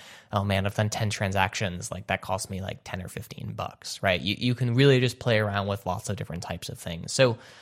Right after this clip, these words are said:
um, you know, Solana, I would say from an N F T perspective, there's a few huge N F T marketplaces. There's Magic Eden, there's Hypersphere, there's Exchange Art, which is, like, for one of one pieces of art.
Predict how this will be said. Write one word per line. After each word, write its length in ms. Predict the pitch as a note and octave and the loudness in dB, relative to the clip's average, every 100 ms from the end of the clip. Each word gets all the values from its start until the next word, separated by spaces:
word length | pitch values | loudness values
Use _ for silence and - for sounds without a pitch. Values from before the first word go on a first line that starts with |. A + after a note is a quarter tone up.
| - - _ | -20 -20 _
um, 300 | B2+ A#2+ A2 | 2 4 2
you 120 | B2+ C3 | 2 0
know, 60 | |
Solana, 720 | A#2+ C#3 C3 D3 D3+ C#3+ B2+ - | 2 2 4 4 4 4 2 2
I 100 | B2 | 2
would 140 | A#2+ | 2
say 100 | A#2 | 0
from 220 | - A2 | 0 -2
an 40 | F#2+ | 2
N 140 | A#2+ | 2
F 80 | A#2 | 0
T 180 | - A#2+ | 0 -4
perspective, 600 | - - A#2+ A#2 B2 A#2+ | -2 0 0 2 2 2
there's 160 | A2 G#2+ | 2 -2
a 60 | |
few 400 | G#2 - A#2 A#2 | -6 0 2 2
huge 420 | A2 - A2+ A2 | 0 0 2 2
N 120 | G#2+ G2+ | 2 0
F 80 | |
T 160 | - G#2+ | -2 -2
marketplaces. 920 | F#2+ F2 F2+ - F#2+ - G2+ G2 G#2+ | -2 -4 -4 -2 -2 0 0 0 -4
There's 280 | D#2 E2 - | -8 -10 -10
Magic 240 | F#2 - C3 | -12 -8 -2
Eden, 360 | C#3+ C3+ A#2+ | 0 2 0
there's 180 | G#2+ G2+ | -2 0
Hypersphere, 920 | A#2+ A#2 A2 - G#2+ G#2 G2+ G2+ G2 - | 0 2 -2 0 0 2 2 0 -2 -4
there's 420 | G2 F#2 F#2 F#2 | -4 -2 -2 -4
Exchange 500 | - - B2 A#2 A#2 - | -4 -4 0 0 0 2
Art, 340 | G#2+ G#2 G#2+ | 2 4 2
which 160 | G2 G2+ | -2 -4
is, 100 | F2+ | -2
like, 140 | F#2 | -4
for 140 | - G#2+ | -2 -2
one 240 | G2 G2+ | 0 0
of 160 | G2+ G2+ | 0 -2
one 300 | F#2+ F#2+ G#2+ | -2 -2 -6
pieces 340 | G#2+ F#2+ G2 | -8 -6 -6
of 100 | G2+ | -8
art. 360 | - G2+ G2+ | 0 2 2